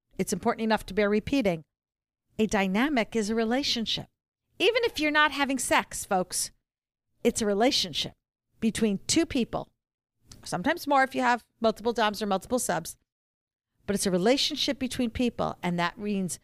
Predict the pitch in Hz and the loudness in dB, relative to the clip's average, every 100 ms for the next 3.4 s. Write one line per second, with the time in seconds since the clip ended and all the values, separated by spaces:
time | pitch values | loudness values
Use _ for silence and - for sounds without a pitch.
0 | _ _ - 170 160 - 233 254 - 277 | _ _ -6 -4 -4 0 2 2 0 0
1 | 269 285 - 269 262 269 269 254 _ _ | -2 -6 0 2 2 2 0 -2 _ _
2 | _ 185 185 - 214 - 175 165 175 - | _ -2 -2 0 -2 -4 -10 -10 -12 -4
3 | 160 143 143 | -2 -2 -6